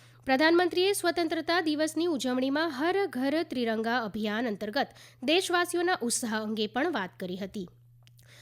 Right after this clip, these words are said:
પહેલાની જેમ આ વર્ષે પણ હર ઘર તિરંગા ડોટ કોમ પર તિરંગાની સાથે સેલ્ફી જરૂર અપલોડ કરવા માટે અનુરોધ કર્યો હતો.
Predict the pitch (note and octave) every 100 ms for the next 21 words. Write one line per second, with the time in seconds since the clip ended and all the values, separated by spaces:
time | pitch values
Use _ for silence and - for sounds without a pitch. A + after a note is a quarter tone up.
0 | - - C#4 C4 A#3 G#3+ G#3+ A#3 D#4 A#3+
1 | G#3 G3+ - G#3+ B3+ E4+ G#3+ A#3+ E4+ G4
2 | C#4 D#4 F#4+ G4 A#3 G#3 G#3+ B3 B3+ G#3
3 | - A3+ A#3+ D4 E4+ A3+ G#3+ G3+ G3+ A3
4 | C#4 F4 - B3+ - F3 - - - -
5 | D4+ D4 G4 F#4 D4 D4+ G#4+ - A#3 A3
6 | G3 F#3+ G3 F#3+ G3 G#3 B3 F4+ A#3 A3+
7 | A#3+ F4 - F3+ E3+ G3+ G3+